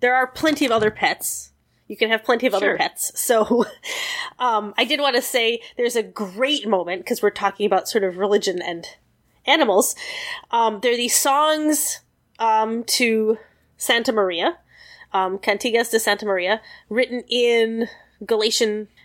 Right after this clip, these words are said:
Speaker 1: um, medieval sort of, yeah, Spanish Galatian. Um, and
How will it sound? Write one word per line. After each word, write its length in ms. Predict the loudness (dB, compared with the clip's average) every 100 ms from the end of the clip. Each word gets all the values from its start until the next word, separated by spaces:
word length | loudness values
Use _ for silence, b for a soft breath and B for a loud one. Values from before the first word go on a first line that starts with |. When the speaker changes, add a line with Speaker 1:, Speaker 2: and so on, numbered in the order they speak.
| b
Speaker 1:
um, 360 | 0 2 2 -2
medieval 500 | -4 -2 0 0 0
sort 200 | 0 -2
of, 160 | -4 -10 -16 _ _ _ -6
yeah, 180 | -4 -4 _ _ _ _ _
Spanish 640 | -8 -2 -2 -2 -6 -10 -10
Galatian. 380 | -6 -6 -8 -12 _ B B B B B B
Um, 400 | -2 2 2 0 -8 _ _ _ -20 B B B _
and 640 | 0 2 4 4 2 -4